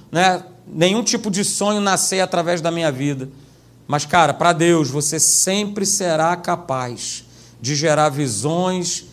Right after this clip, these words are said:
sonhos, planos e propósitos que foram dados por Ele. Sabe por quê? Porque você tem um coração que tá batendo aí dentro.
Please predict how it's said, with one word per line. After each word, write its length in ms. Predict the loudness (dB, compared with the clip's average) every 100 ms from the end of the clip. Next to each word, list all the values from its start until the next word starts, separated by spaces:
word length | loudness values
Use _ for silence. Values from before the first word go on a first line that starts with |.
| -8
sonhos, 880 | -2 0 2 4 2 2 0 -2 -4
planos 720 | -6 4 6 6 4 0 -2
e 40 |
propósitos 840 | -2 -2 -2 0 2 2 -2 -12 -14 -16 -8
que 100 | -4
foram 420 | -2 0 2 2
dados 360 | 2 2 2 -4
por 200 | -4 -4
Ele. 300 | -4 -8 -14 -20 -20 -20 0
Sabe 240 | 4 4
por 120 | 2
quê? 220 | 4 4 4
Porque 160 | 0
você 220 | -2 -2
tem 120 | -2 -4
um 80 |
coração 680 | 0 0 0 -2 -2 -2 -4 -8 -12
que 80 | -2
tá 140 | 0
batendo 420 | 2 2 2 0
aí 80 | 0
dentro. 400 | 0 -4 -8 -14